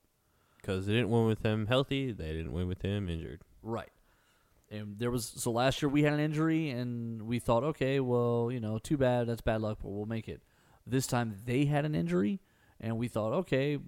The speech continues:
Speaker 2: we should be able to take advantage of that," and we didn't. Um, so that being said, from there, the issue becomes, uh,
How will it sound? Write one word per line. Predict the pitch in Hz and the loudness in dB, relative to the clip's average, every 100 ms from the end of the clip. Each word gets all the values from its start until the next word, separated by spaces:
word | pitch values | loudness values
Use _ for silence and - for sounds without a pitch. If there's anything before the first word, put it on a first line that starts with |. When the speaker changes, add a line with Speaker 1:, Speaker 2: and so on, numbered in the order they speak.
| 131 117 135 156 | -12 -12 -14 -8
Speaker 2:
we | 151 165 | -4 -2
should | 151 | 2
be | 139 | 2
able | 123 | 2
to | |
take | 123 | -2
advantage | 139 135 110 | -2 -2 -4
of | |
that," | 101 76 - | -8 -10 -8
and | 113 117 | -6 -6
we | 110 | -8
didn't. | 107 113 92 73 - - - _ _ _ _ _ _ _ _ | -8 -10 -10 -14 -20 -20 -20 _ _ _ _ _ _ _ _
Um, | 117 117 117 117 113 113 113 - _ _ _ _ _ _ _ _ _ _ _ _ _ _ _ _ - | 0 4 4 2 0 -2 -4 -8 _ _ _ _ _ _ _ _ _ _ _ _ _ _ _ _ -10
so | - - 165 | -4 4 6
that | 165 180 | 6 2
being | 170 156 | 2 0
said, | 127 - 117 101 | 0 0 0 0
from | 120 113 | -2 0
there, | 135 151 123 | 4 4 4
the | 113 117 | 2 2
issue | 135 - 123 | 2 4 2
becomes, | 117 117 110 107 110 107 - - - - - _ _ _ _ _ _ _ _ _ _ _ _ _ _ _ _ _ _ _ _ | 2 2 0 0 -4 -6 -6 -10 -12 -20 -20 _ _ _ _ _ _ _ _ _ _ _ _ _ _ _ _ _ _ _ _
uh, | - - | -12 -10